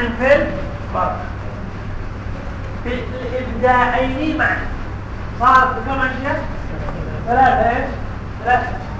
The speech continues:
يعني لما يجي واحد يسوي قياس، يقول له: "هذا قياس مع الفارق".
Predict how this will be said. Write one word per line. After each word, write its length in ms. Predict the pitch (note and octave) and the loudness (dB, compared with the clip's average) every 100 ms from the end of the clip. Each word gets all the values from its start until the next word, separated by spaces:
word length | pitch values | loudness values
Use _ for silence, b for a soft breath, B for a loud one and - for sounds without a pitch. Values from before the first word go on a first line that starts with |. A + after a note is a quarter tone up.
| - - - - - - - - - - - - - - - - - - - - - | -6 -6 -6 -6 -6 -6 -6 -6 -6 -6 -6 -4 -4 -4 -6 -6 -6 -6 -6 -6 0
يعني 360 | F4 F#4 F#4+ E4 | 4 6 4 2
لما 280 | D4 C#4+ C4 | 2 2 0
يجي 420 | B3+ B3+ G4 F#4+ | -2 -2 0 2
واحد 340 | D#4+ D#4 C#4 C4+ | 4 4 2 2
يسوي 300 | D#4+ D#4+ D#4+ | 2 2 2
قياس، 460 | C4 B3+ B3+ - - - - - - - - - - - - | 0 0 2 4 2 -2 -6 -6 -8 -8 -8 -8 -8 -8 -6
يقول 240 | - B3+ A#3+ | -2 0 2
له: 60 | |
"هذا 480 | A#3 A#3+ A#3 A3 A3 G#3+ | 2 0 0 0 0 0
قياس 240 | A3+ A3+ - G#3 G3 | 2 2 0 -2 -2
مع 160 | F#2+ - | -2 -2
الفارق". 360 | - - - | -4 -4 -4